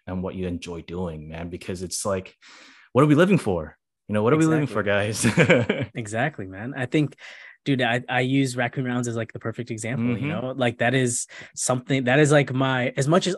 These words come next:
Speaker 2: I, like, okay, like, don't get me <laughs> wrong, like, I work hard here, you know, like,
Speaker 1: <laughs>
Speaker 2: I, we work, we work here, but, like, this,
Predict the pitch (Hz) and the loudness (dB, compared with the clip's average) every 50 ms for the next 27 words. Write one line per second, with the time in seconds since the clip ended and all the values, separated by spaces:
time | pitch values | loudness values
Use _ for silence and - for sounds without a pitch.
0 | - 127 135 147 147 143 135 123 117 - - - _ _ - 135 - 117 104 104 | -2 0 0 2 2 2 0 -2 -4 -8 -14 -20 _ _ -8 -4 -2 -2 -2 -2
1 | 104 107 120 143 147 151 147 135 131 190 160 127 123 110 - 139 165 160 143 160 | -2 -2 0 0 2 2 2 2 2 2 2 2 0 0 0 2 2 4 4 4
2 | 165 - - - 185 180 180 - - 190 143 127 135 - - - - - - 240 | 2 2 2 2 4 4 4 4 2 0 0 0 0 -2 -2 -6 -6 -4 -4 -4
3 | 196 - 156 165 165 165 165 165 175 - 143 160 165 165 175 170 165 180 185 160 | 2 4 8 10 10 10 10 8 6 6 4 2 4 4 4 4 4 2 2 2
4 | 131 143 170 196 185 147 - - 196 156 165 190 170 139 160 202 240 247 - - | 2 2 2 2 2 0 -2 -6 -4 0 0 0 2 2 0 -2 -2 -4 -8 -8
5 | 156 139 123 110 110 107 - 165 180 156 143 143 139 - _ _ - - - - | -8 -6 -6 -8 -10 -6 -2 -2 0 2 2 0 0 -4 _ _ -20 -20 -20 -20
6 | - - _ _ _ _ - 170 139 156 151 - - | -20 -20 _ _ _ _ -8 -2 -2 -2 -2 -2 -6